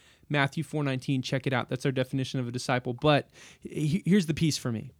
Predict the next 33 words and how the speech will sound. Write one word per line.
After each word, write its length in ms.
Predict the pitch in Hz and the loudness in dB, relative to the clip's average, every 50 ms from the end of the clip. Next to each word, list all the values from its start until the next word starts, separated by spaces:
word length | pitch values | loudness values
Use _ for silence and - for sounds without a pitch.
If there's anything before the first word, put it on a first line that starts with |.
| _ _ _ _ _ _ | _ _ _ _ _ _
that 160 | - 135 131 | -2 0 0
I, 100 | 131 - - - | 0 -2 -4 -6
that, 240 | 143 147 147 - | -6 -6 -4 -2
that 140 | 143 147 143 | -2 -2 0
I 80 | 139 139 | 2 2
need 240 | 139 135 131 127 - | 2 2 0 -2 -4
to 40 | |
tie 120 | - 131 117 | -6 -4 -4
in. 140 | 120 123 - | -4 -6 -6
It's 180 | - 131 - | -8 -8 -8
like, 120 | 120 - - | -8 -10 -8
so 280 | - - - 180 165 - | -6 -2 -2 -2 -2 -2
often 400 | - 135 139 - - 151 139 135 | -4 -6 -6 -6 -6 -8 -6 -6
when 100 | 131 - | -6 -6
I'm 220 | - 127 156 165 | -8 -8 -8 -8
having 440 | 139 - - 139 135 139 147 139 131 | -8 -4 -4 -2 -2 -2 -4 -6 -8
hard 300 | - - 127 127 127 - | -6 -6 -4 -4 -4 -6
conversations 840 | - 131 120 117 123 - - - 156 165 156 - - 147 143 143 139 | -8 -10 -10 -10 -8 -8 -4 -2 -2 -2 -2 -4 -4 -4 -4 -4 -6
or 260 | - - 135 - 147 - - - _ _ - | -6 -8 -8 -8 -10 -12 -18 -20 _ _ -8
walking 400 | 127 135 135 135 - 165 156 147 | -4 -4 -4 -4 -4 -4 -4 -2
out 160 | 135 127 135 | -4 -4 -2
biblical 360 | 143 143 135 143 131 - 135 | -2 -2 -2 -2 -4 -4 -8
conflict 500 | 127 - - 127 139 151 - 135 127 - 131 | -10 -8 -6 -4 -4 -4 -4 -6 -8 -6 -8
with 80 | 127 | -8
somebody, 440 | - - 131 120 113 117 120 117 123 _ _ _ _ _ _ _ _ _ _ _ - | -6 -6 -6 -4 -4 -6 -6 -8 -10 _ _ _ _ _ _ _ _ _ _ _ -10
I'm 160 | - 151 175 156 | -4 -2 0 0
going 240 | 151 151 165 170 160 | 2 2 2 2 0
to 60 | 147 | 0
the 80 | 131 139 | -2 -2
person 380 | - - 156 147 - - 139 127 | -4 -4 -4 -4 -4 -4 -4 -6
that's 160 | 123 - - | -6 -6 -8
discipling 600 | - 123 - - - - 156 - - 135 123 113 | -12 -10 -8 -6 -6 -6 -6 -6 -8 -10 -8 -8
me, 180 | - - - | -10 -12 -14